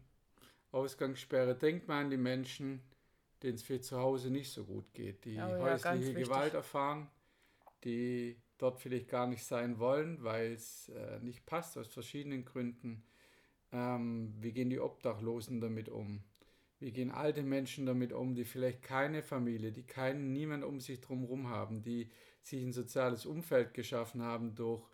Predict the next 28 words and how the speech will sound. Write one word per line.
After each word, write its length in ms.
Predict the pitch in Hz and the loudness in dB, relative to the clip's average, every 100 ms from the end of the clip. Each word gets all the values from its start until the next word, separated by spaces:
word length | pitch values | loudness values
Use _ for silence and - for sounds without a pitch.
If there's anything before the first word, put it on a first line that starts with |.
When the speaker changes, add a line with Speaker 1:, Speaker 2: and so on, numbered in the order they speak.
| - - - _ | -20 -20 -20 _
Speaker 1:
durch, 340 | - 123 110 - | -2 -2 -2 -4
äh, 320 | 127 123 123 | 0 2 4
Speaker 2:
Kaffeekränzchen 120 | 196 | 4
Speaker 1:
Sportgruppen, 840 | 190 185 139 185 170 135 131 170 131 | 2 6 6 6 0 0 2 2 0
Speaker 2:
und 0 | |
ja. 120 | 127 | 0
Speaker 1:
Kaffeekränzchen, 1300 | 143 139 139 131 - 120 123 120 - 117 113 117 110 - - _ - | 2 2 2 -2 2 2 2 0 -2 0 0 -2 -6 -16 -20 _ -6
äh, 260 | 120 120 | 0 2
und 300 | 120 127 123 | 2 0 0
soziale, 720 | 120 120 - 127 139 139 127 | -2 -4 0 4 6 6 4
äh, 360 | - 123 120 117 | 4 2 2 0
Punkte, 440 | 113 - 143 147 123 | -2 -2 -2 -2 -2
die 140 | 120 | -2
brau-, 360 | 113 - 131 156 | -2 0 0 0
das 180 | 135 127 | -6 -6
ist 160 | 127 | -4
für 80 | 143 | -4
die 160 | 123 127 | 0 2
lebensnotwendig. 1700 | 123 135 165 170 151 131 - 135 160 180 135 139 123 101 95 - - | 2 4 2 4 2 0 -2 0 0 -2 0 2 2 0 -4 -8 -6
Und 160 | 135 131 | -4 0
wir 200 | 143 143 | 2 2
würden 180 | 147 139 | 2 0
jetzt 140 | 135 | -2
sagen, 320 | 131 131 135 | 0 0 0
aus 160 | 131 123 | -2 -2
dieser 260 | - 139 135 | -6 -6 -6
Geschichte 520 | 123 - 127 - 127 | -6 -6 -6 -4 -2
raus, 260 | 117 120 | 0 0